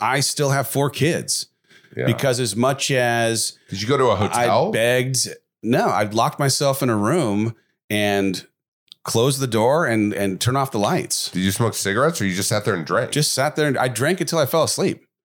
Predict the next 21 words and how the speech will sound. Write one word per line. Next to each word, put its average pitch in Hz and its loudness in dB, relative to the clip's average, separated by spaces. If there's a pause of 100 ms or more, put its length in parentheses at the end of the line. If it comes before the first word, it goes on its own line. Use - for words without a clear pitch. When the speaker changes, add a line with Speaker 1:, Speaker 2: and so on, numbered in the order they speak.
(640)
Speaker 2:
Mm-hmm. - -6
Speaker 1:
And 107 0
it 131 0
was, 131 0
but - -4
that, 190 -4
that's, 165 -2
it 143 -2
was 127 -2
the 113 -4
saddest 123 -2
version 110 2 (100)
of 107 0
me. 175 4
And 117 2
I 98 2
was, 95 -2
you 120 2
know, 104 2
like, 107 -2
Mike, 131 -4